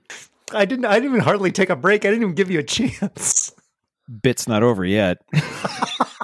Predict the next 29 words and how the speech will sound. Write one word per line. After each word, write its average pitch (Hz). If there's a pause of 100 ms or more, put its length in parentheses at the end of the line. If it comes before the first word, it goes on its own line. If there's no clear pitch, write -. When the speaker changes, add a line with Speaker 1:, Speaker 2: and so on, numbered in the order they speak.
(2250)
Speaker 1:
Todd? 214 (1000)
Speaker 2:
Uh, 151
so 180
there 170
was 160
a 165
question 220
<laughs> -
earlier. 147
The, 120
uh, 117
intern 143
got 117
back 113
to -
me. 110
There 120
was 135
a 147
question 190
earlier 139
if -
Jackie 131
Robinson 117
ever 110
played 117
in 98
Los 98
Angeles. 113